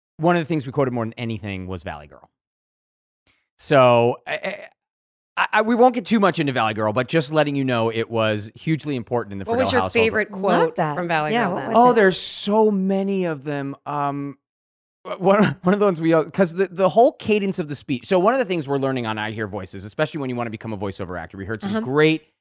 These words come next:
Speaker 1: advice from Miley, but she said one of the first things she teaches people is just listen to everybody around you.
Speaker 3: Mm-hmm.
Speaker 1: Listen to their voices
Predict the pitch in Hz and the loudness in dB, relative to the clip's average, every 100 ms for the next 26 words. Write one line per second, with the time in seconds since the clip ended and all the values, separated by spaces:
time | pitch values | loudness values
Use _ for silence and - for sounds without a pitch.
0 | _ - 135 113 117 110 - 117 107 104 | _ -8 -6 -4 -4 -6 -8 -6 -4 -4
1 | 101 95 92 _ 147 147 - - 175 165 | -6 -8 -12 _ -2 -2 -4 -8 -2 0
2 | 143 160 165 - 156 143 127 117 113 104 | 2 2 2 0 -4 -4 -10 -10 -10 -12
3 | 98 107 95 95 110 101 104 135 147 156 | -12 -12 -12 -12 -14 -16 -4 0 0 0
4 | - - 104 107 - 95 - 92 90 80 | -12 -14 -10 -10 -10 -14 -14 -14 -14 -14
5 | 80 78 67 69 _ _ 196 202 185 190 | -16 -18 -20 _ _ _ -8 -4 -4 -2
6 | 185 147 117 110 - 104 98 - | -2 -2 -2 -6 -6 -8 -10 -14